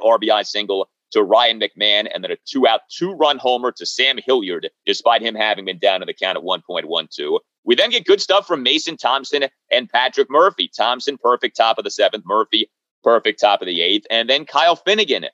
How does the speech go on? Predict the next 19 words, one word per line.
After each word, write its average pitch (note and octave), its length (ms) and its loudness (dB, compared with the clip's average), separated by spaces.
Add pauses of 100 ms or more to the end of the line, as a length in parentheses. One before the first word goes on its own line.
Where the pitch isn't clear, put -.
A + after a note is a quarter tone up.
(200)
has A#2 220 2
his G#2 180 -6
latest G#2 340 0
issues. F#2 380 -8
Two F#3+ 240 -6
runs D#3+ 420 0
in A#2+ 80 -2
the G#2+ 80 -4
top B2+ 300 0
of B2+ 60 -6
the A#2 60 0
ninth. G#2+ 240 -2
He G2+ 60 -6
gives G2+ 240 -4
up G2 100 -4
a G2+ 60 -2
game-tying A#2+ 800 -2
leadoff D#3 320 2
homer B2 440 0